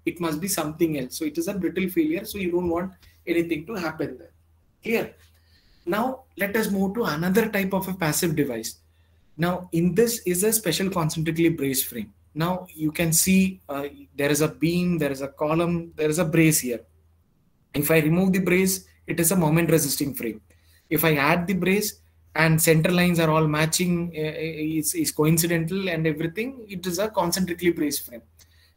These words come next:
These are different variations. This is a mega brace frame covering a lot more floors. And this is the normal, uh, chevron type of a, a brace. I mean, there are different brace configurations that can come in.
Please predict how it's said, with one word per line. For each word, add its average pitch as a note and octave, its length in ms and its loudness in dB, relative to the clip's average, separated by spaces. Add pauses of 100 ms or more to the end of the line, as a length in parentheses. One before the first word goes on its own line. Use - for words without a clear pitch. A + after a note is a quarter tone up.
These G#3 180 0
are G3+ 80 6
different F#3 340 2
variations. D#3+ 460 6
This D3 140 -4
is E3+ 100 -2
a E3+ 60 0
mega D#3+ 340 2
brace E3+ 360 2
frame F3+ 400 -2 (120)
covering D#3+ 400 0
a D3 80 -4
lot D3 320 -2
more E3+ 240 0
floors. - 500 -4 (360)
And A3 180 2
this F3+ 180 2
is G3+ 180 -4
the G#3 100 -2
normal, E3+ 720 2
uh, D3+ 200 -2
chevron E3+ 520 0
type D#3+ 240 -2
of D#3 180 -6
a, E3+ 320 -4 (160)
a D3+ 140 -12
brace. D3 320 -6
I - 20 -8
mean, E3 160 -2
there E3+ 160 2
are E3+ 40 -6
different E3+ 340 -2
brace F3 200 4
configurations E3+ 680 -4
that D#3+ 160 -8
can F#3 160 -10
come D3 200 -6
in. - 80 -18